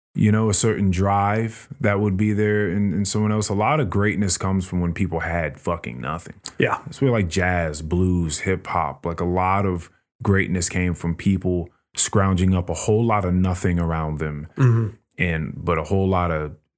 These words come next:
Speaker 1: passion and sadness and anger and hope and all these other things that make us complex and, you know, putting it out there.
Speaker 2: Yeah, some of the most mentally tough people in the world have some of the <laughs> most fucked up stories.
Speaker 1: Y-, yeah.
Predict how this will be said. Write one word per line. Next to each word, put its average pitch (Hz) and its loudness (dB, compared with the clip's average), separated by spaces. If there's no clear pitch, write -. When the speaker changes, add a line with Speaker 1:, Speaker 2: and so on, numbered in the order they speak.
Speaker 1:
passion 87 2
and 73 -2
sadness 80 0
and 76 -2
anger 80 0
and 76 -6
hope - 0
and 76 -10
all 92 2
these 90 4
other 87 0
things 82 -2
that 80 -2
make 85 0
us 82 -2
complex 80 -2
and, 76 -4
you 92 0
know, 78 -6
putting - -2
it 80 -2
out 87 -2
there. 73 -8
Speaker 2:
Yeah, 143 4
some 143 0
of 165 2
the 151 2
most 147 0
mentally 131 2
tough 131 -4
people 123 0
in 120 0
the 110 0
world 117 0
have 110 -2
some 117 0
of 117 2
the 107 0
<laughs> - 0
most 156 2
fucked - -4
up 107 -2
stories. 117 -4
Speaker 1:
Y-, 104 4
yeah. 78 -2